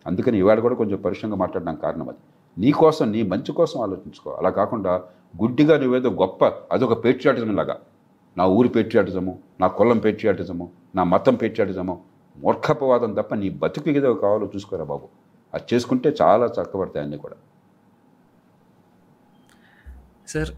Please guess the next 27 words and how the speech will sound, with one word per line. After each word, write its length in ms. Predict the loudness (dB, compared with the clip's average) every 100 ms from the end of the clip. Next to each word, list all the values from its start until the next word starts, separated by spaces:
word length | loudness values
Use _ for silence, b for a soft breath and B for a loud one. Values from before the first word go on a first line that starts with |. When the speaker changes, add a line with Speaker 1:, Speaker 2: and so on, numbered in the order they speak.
| -8
Speaker 2:
ఆ, 260 | -6 -6 -6
నేను 480 | -6 -4 -4 -6 -8 -6
నా 280 | -6 -4 -2
ఆడియన్స్‌ని 520 | 0 0 -2 -4 -4
అడిగాను 280 | -4 -4 -8
సార్. 140 | -6
ఆడియన్స్ 400 | -6 -4 -6 -6
అందరూ 280 | -6 -6 -4
దాదాపు 640 | -4 -4 -4 -6 -8 -8 -10
మా 160 | -6 -4
ఏజ్ 240 | -4 -4
గ్రూప్ 180 | -10 -8
వాళ్ళే 220 | -8 -8
ఉంటారు. 420 | -12 -16 -14 -14 -14 -16 -8
నేను 180 | -6 -4
రిజర్వేషన్స్ 580 | -4 -4 -6 -8 -10 -8
పైన 140 | -8
మీకు 220 | -8 -8
ఏమైనా 160 | -8 -8
ప్రశ్నలు 420 | -6 -4 -4 -4
ఉన్నాయా, 280 | -4 -8 -8 -8
మీ 60 | -6
అభిప్రాయాలు 500 | -6 -6 -6 -4 -6
ఏంటి 200 | -8 -10
అని 80 |
అడిగాను. 300 | -10 -14 -20 -20 _ b b b -4
అడిగితే 560 | -4 -4 -6 -8 -8